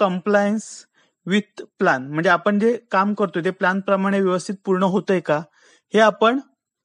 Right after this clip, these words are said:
चेक केलं पाहिजे. त्यानंतर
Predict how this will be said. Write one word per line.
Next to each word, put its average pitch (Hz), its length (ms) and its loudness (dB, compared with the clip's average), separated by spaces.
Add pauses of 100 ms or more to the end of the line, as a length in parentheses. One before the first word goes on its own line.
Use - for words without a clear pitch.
चेक 214 340 0
केलं 165 180 2
पाहिजे. 127 380 -4 (1300)
त्यानंतर 220 840 2